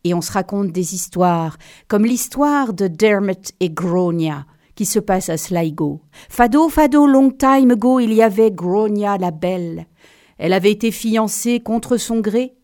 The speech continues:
à un certain Finn, qui avait un caractère, euh, plutôt difficile, et en plus il était plus âgé qu'elle. Elle l'aimait pas, en vérité. Alors voilà, malgré tout, on obéit,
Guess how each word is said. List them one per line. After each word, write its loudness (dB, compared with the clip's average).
à 2
un 0
certain -4
Finn, -8
qui -2
avait 2
un 0
caractère, 0
euh, 0
plutôt 0
difficile, -6
et 4
en 0
plus 0
il 0
était 2
plus 0
âgé 0
qu'elle. -4
Elle 0
l'aimait 2
pas, -2
en 0
vérité. -6
Alors 2
voilà, 2
malgré -4
tout, -6
on -2
obéit, -2